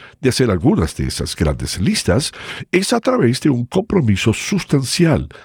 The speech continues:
el compromiso filantrópico de no solo nuestra agricultura, sector empresarial, sino también los donantes individuales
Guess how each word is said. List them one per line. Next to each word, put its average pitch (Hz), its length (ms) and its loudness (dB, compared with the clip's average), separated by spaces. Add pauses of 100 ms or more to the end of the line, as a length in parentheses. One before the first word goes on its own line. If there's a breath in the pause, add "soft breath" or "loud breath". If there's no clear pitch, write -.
(440 loud breath)
el - 180 -8
compromiso 131 640 0
filantrópico 147 920 0 (300 loud breath)
de 151 240 0
no 208 220 -4
solo 180 400 2
nuestra 98 400 0
agricultura, 101 880 0
sector 101 420 0
empresarial, 147 580 2
sino 247 180 0
también 180 520 2 (360 loud breath)
los 120 320 0
donantes 117 640 0
individuales 78 920 -2